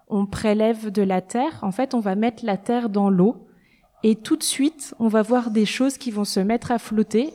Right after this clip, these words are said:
Et parmi les choses qui flottent, on va trouver des graines.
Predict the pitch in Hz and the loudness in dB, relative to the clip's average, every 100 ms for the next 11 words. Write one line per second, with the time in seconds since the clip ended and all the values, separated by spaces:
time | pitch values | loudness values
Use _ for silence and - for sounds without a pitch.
0 | - 214 - 233 254 277 208 - 254 262 | -2 0 0 0 0 2 0 2 -2 -2
1 | 233 - 185 226 - 220 208 208 - 220 | -6 -2 0 0 -2 -4 0 -2 0 2
2 | 240 202 190 175 170 226 | 4 6 4 2 2 0